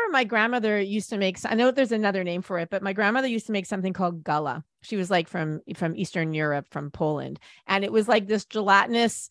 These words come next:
it kinda looked like Jell-O, but it wasn't. And it was from the bones. Um, and she would, like, cook it for so long. I remember I loved it. It was so good with, like, garlic. And I, I know there's another name for it. I'm trying to think of the other name, but I, I can't think of it. But, um,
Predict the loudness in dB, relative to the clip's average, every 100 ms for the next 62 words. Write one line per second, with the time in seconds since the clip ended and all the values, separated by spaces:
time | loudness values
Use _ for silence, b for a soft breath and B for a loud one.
0 | _ _ _ _ _ -4 4 4 6 6
1 | 6 6 6 4 6 6 6 4 6 6
2 | 6 4 2 0 0 2 2 0 0 0
3 | 2 2 2 0 -12 -18 -20 _ _ 2
4 | 4 2 -2 0 0 2 2 0 0 0
5 | 0 -2 -4 -2 2 4 4 2 2 2
6 | 0 -6 -8 -6 2 2 2 -4 -8 -10
7 | -2 0 2 2 0 -2 -4 -4 0 6
8 | 8 8 6 6 4 2 0 -2 b b
9 | b 2 4 4 4 4 6 4 0 0
10 | 0 0 -2 -2 -2 -2 -2 -2 -2 -4
11 | -2 -2 -4 -6 -4 -2 2 4 4 0
12 | 0 -2 -6 -6 -8 -4 0 0 0 -2
13 | 2 2 2